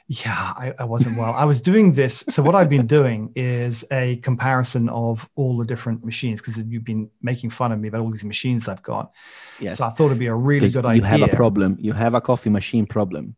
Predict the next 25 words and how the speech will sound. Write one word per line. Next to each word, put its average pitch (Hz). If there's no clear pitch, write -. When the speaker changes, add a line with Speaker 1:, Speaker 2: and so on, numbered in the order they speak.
Speaker 1:
Yeah. 127
So -
what 151
I 208
thought 185
I 151
would 127
do 131
Speaker 2:
<laughs> -
Speaker 1:
is 135
go 156
through 170
them 139
all 147
with 127
the 131
same 175
espresso, 127
the 110
same 151
grinder. 131
So 117
I'm 110
Speaker 2:
Mm-hmm. 120
Speaker 1:
using 123